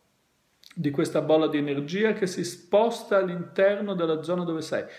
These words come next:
Non si allontana moltissimo, ma delle percezioni, come se tu avessi delle percezioni di spostamento. Puoi muoverti in un'altra stanza, puoi muoverti in un'altra situazione,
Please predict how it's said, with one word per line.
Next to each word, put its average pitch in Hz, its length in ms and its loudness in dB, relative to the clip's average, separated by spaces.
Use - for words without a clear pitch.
Non 180 180 -2
si 185 120 -2
allontana 180 460 0
moltissimo, 135 480 -6
ma 156 100 0
delle 180 260 2
percezioni, 135 1040 -4
come 170 200 -2
se 175 140 2
tu 190 80 2
avessi 185 280 2
delle 165 200 2
percezioni 185 880 0
di 160 480 -4
spostamento. 147 1000 -4
Puoi 147 180 0
muoverti 151 460 0
in 139 80 -2
un'altra 135 380 -4
stanza, 139 580 -4
puoi 135 120 -4
muoverti 147 380 -2
in 143 80 -2
un'altra 143 260 -4
situazione, 135 500 -4